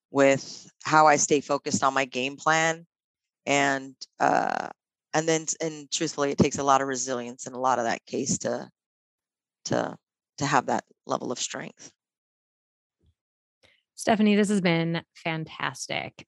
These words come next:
Speaker 2: I, it's such an important conversation for all of us to have and to continue to have, to think about, to peel layers back. And I'm just so appreciative that you were willing to spend some time to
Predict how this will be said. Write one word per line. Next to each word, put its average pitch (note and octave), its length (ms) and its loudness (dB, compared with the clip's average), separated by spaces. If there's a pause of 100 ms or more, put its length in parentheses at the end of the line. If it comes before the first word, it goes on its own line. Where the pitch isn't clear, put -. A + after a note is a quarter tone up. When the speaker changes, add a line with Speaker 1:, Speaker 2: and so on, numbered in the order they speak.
Speaker 2:
I, E3+ 400 2
it's - 240 0
such A3 260 2
an A3+ 80 6
important F3 600 2
conversation E3 1120 -2 (220)
for D#3 580 2
all D#3 260 4
of E3 100 0
us E3+ 220 0
to D3 100 -4
have D#3 420 2
and D3 140 -6
to - 100 -10
continue - 580 -4
to F3+ 100 2
have, F3 480 2 (460)
to D#3 100 -2
think G3 300 0
about, E3 480 4
to D#3+ 100 -4
peel D3 340 -2
layers E3+ 460 4
back. D3+ 500 2
And E3 160 2
I'm F3 140 2
just F#3+ 240 0
so A3+ 160 6
appreciative E3+ 760 -2
that D#3 340 0
you F3 260 -2
were E3+ 140 -2
willing D#3+ 280 -2
to E3 60 -4
spend E3 260 -4
some D#3+ 120 -4
time E3 520 -2
to E3 440 0